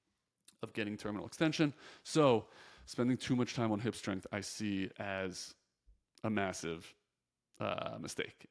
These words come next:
and a great way to ruin your A C L rehab on day one. Number four, I, I really think is, is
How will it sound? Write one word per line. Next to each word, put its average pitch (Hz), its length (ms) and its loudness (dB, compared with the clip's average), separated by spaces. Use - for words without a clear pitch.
and 104 260 -4
a 98 140 0
great 135 380 2
way 71 280 0
to 95 100 -4
ruin 95 280 -2
your 85 120 -4
A 73 140 -6
C 80 140 -4
L 67 100 -4
rehab - 420 -8
on 80 180 -4
day 78 160 -4
one. - 260 -8
Number 208 260 4
four, 104 680 4
I, 113 260 -4
I 113 120 -4
really 127 320 2
think 113 260 -4
is, 98 360 -4
is 95 460 -4